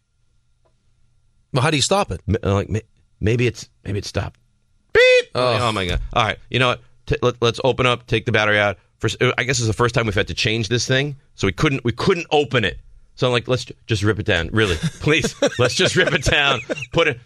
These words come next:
Speaker 2: take it out, put it under a pillow in another room, so we don't hear this thing." Long story short, finally it shuts off. Like, okay,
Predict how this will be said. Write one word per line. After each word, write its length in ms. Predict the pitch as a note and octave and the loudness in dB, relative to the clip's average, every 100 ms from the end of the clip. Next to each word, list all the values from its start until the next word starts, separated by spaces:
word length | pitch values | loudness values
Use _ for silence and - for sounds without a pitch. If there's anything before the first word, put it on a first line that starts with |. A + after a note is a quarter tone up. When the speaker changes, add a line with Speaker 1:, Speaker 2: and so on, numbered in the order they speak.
| _ - | _ -2
Speaker 2:
take 180 | D3+ D#3 | 0 2
it 60 | |
out, 120 | D3 | 0
put 140 | C3 D3+ | 0 0
it 60 | |
under 180 | D3 C#3 | 2 2
a 40 | C3 | 0
pillow 600 | D#3 C3+ C3 B2 B2 A#2 B3+ - | 0 2 4 4 2 2 0 0
in 120 | C3 | 2
another 280 | B2+ C3+ B2+ | 2 2 2
room, 360 | A#2+ A#2 A2 - | 2 2 0 -6
so 140 | - A#2+ | -2 2
we 80 | A#2+ | 2
don't 160 | A#2 | 2
hear 160 | G#2 G#2+ | 0 0
this 240 | F#2 - | 0 0
thing." 320 | F#2+ F2 D#2+ D#2 - - | 0 0 -2 -6 -14 -6
Long 260 | A2 C#3 D#3 | 0 0 0
story 320 | - C#3 C3 | 0 0 0
short, 460 | B2+ B2+ A2 G2+ - _ _ _ _ _ | 0 2 2 0 -2 _ _ _ _ _
finally 340 | - B2 A#2+ A2 | -2 0 0 -2
it 60 | |
shuts 240 | - G2+ - | -2 -2 0
off. 320 | E2+ D#2+ - | 0 -2 -6
Like, 160 | D2+ F2+ | -6 -6
okay, 180 | E2 | -6